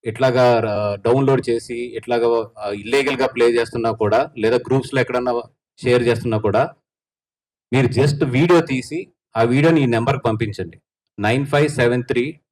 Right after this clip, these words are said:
డబల్ టూ ఫైవ్ జీరో సిక్స్ నైన్. మీరు చేయవలసింది ఒకటే, అభిమానులందరూ చేయవలసింది ఏంటంటే, ఎవరన్నా దీన్ని గ్రూప్స్‌లో ఎక్కడన్నా షేర్ చేస్తుంటే కనుక మీరు ఒక వీడియో తీయండి, ఆ గ్రూప్ని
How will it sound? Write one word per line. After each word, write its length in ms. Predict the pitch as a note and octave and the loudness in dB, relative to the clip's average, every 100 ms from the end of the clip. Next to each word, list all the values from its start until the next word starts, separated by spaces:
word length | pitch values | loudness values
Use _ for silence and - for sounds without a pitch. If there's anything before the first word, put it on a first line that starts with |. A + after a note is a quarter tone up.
| G2+ | -2
డబల్ 280 | A2 B2+ B2 | 2 2 2
టూ 100 | C#3+ D3 | 0 2
ఫైవ్ 220 | A#2 A#2 | 2 2
జీరో 180 | A#2+ B2+ | 2 0
సిక్స్ 280 | A#2 - A2+ | -4 -8 -6
నైన్. 220 | F2+ E2 _ _ _ _ _ _ _ _ _ _ _ _ _ _ _ _ _ _ _ _ _ _ - | -6 -8 _ _ _ _ _ _ _ _ _ _ _ _ _ _ _ _ _ _ _ _ _ _ -2
మీరు 200 | C3 D3 | 2 4
చేయవలసింది 640 | D3 D#3 E3 D3 D3+ D3+ D#3 - A#2 | 4 6 6 4 0 -2 -4 0 -2
ఒకటే, 340 | - D3 D3+ G#2+ - _ | 0 2 2 0 -8 _
అభిమానులందరూ 560 | A2+ A#2+ C3+ C3+ B2+ B2+ | -2 0 2 2 2 0
చేయవలసింది 480 | C3 A#2+ B2+ A#2+ A2+ | 2 0 0 -2 -2
ఏంటంటే, 400 | A2+ A2 G#2 C3+ E3+ - _ _ _ _ _ | 0 -2 -2 -2 -4 -8 _ _ _ _ _
ఎవరన్నా 460 | A2 B2+ D3+ D#3+ D#3+ | 2 4 4 4 4
దీన్ని 340 | C#3+ C#3+ C3+ | 2 0 0
గ్రూప్స్‌లో 400 | C3 A#2+ C3 - C3+ | -2 -2 -2 0 -2
ఎక్కడన్నా 320 | C3 C3 C3 B2+ | 0 -2 0 -2
షేర్ 280 | - B2+ A#2+ | 0 -2 0
చేస్తుంటే 400 | B2 A#2+ A#2 A#2+ | -2 -2 -2 -2
కనుక 280 | G#2+ G#2+ C3 D#3+ B2 | -2 -4 -4 -4 -2
మీరు 200 | B2 D#3+ | 0 2
ఒక 200 | D3 C3+ | 0 0
వీడియో 260 | B2 D#3 D3+ | 0 2 2
తీయండి, 280 | B2+ A#2 | 0 -2
ఆ 60 | G#2+ | -4
గ్రూప్ని 360 | G#2+ G#2+ G#2+ F#2 | -2 -4 -4 -10